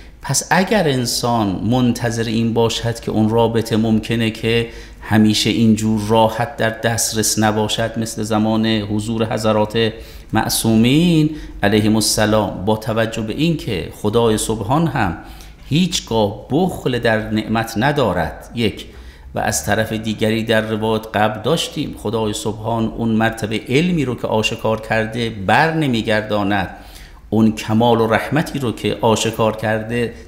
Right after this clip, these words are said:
جمع نمی کند. اینا خیلی زیباست، یعنی اون رحمتی که آشکار شده جمع نمی شود. با توجه به این نشون می‌ده که اگر این غیبت می‌خواد محقق بشه،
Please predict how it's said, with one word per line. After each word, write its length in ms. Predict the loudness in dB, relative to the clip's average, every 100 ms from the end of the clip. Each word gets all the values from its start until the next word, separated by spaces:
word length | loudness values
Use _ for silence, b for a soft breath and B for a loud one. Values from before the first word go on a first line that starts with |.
| -6
جمع 420 | 2 4 4 2
نمی 320 | 2 4 2
کند. 500 | 2 0 2 2 0 -2
اینا 160 | -2
خیلی 280 | -2 -2 -2
زیباست، 580 | 0 0 2 0 -2 -10 B B B 0
یعنی 140 | 2
اون 140 | 4
رحمتی 460 | 2 0 0 0 0
که 100 | 0
آشکار 540 | 2 2 0 -2 -2
شده 260 | -2 -4 -4
جمع 360 | 0 4 4 4
نمی 240 | 4 2
شود. 500 | 2 0 0 0 -2
با 80 | -4
توجه 400 | -2 0 0 0
به 100 | -4
این 400 | -2 0 2 2
نشون 340 | 2 2 2
می‌ده 460 | 4 4 2 0 -4 -8 B B B -8
که 120 | -4
اگر 300 | -2 2 2
این 200 | 2 -2
غیبت 500 | -2 0 0 -2 -4
می‌خواد 280 | -4 -4 -4
محقق 440 | -4 -4 -4 -4
بشه، 540 | -4 -4 -2 0 0